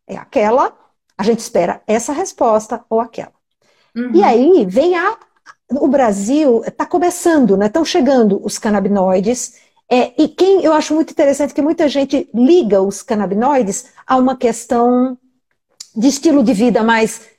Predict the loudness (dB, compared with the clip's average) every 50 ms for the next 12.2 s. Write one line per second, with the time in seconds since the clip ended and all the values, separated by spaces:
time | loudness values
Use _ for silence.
0 | _ _ _ 0 0 2 2 0 0 -2 -4 -2 -2 -2 -2 -2 0 0 0 0
1 | -2 -2 -2 -2 0 0 0 -2 -4 -4 -6 -6 -6 -4 -6 -6 -6 -6 -4 -2
2 | -2 0 0 0 0 0 0 2 2 2 2 2 2 2 0 0 2 2 2 0
3 | 0 -2 -6 _ -4 -4 -4 0 0 2 2 4 2 2 2 2 2 2 2 2
4 | 2 0 -4 _ _ _ _ _ -6 -2 0 0 0 0 0 -2 0 0 0 0
5 | 0 0 0 -2 -4 -2 -2 -2 -2 -2 -2 -2 -4 -2 0 0 0 0 0 -2
6 | -2 0 2 2 2 2 2 2 2 2 0 -6 -8 -4 -2 0 2 2 2 0
7 | -2 -6 -18 -14 _ 0 2 2 2 0 -2 -6 -8 -2 0 0 0 2 0 -2
8 | -2 -4 -6 -8 -10 -12 -14 -18 _ _ _ _ _ _ -4 -2 -2 -2 -2 -2
9 | -2 -2 -2 -4 _ _ _ _ _ _ -6 -4 -2 0 0 0 0 2 0 0
10 | 0 0 -2 -2 -4 -8 -14 -12 -6 -4 -4 -4 -4 -4 -4 -4 -2 -2 -2 -2
11 | -4 -2 -2 -2 0 0 -2 -2 -4 -8 -8 -6 -6 -6 -6 -6 -6 -6 -6 -6
12 | -6 -8 -10